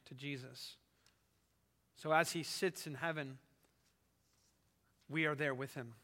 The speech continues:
Even though we may be bodily present here,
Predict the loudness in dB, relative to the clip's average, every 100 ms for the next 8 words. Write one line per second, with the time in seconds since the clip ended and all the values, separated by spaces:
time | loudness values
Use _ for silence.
0 | _ _ _ _ _ _ _ _ _ _
1 | _ _ _ _ _ _ _ _ _ _
2 | _ _ _ _ _ _ _ _ _ _
3 | -16 -2 -2 2 2 4 4 2 0 2
4 | 8 8 6 -4 -4 0 0 0 -12 -12
5 | -8 -8 -8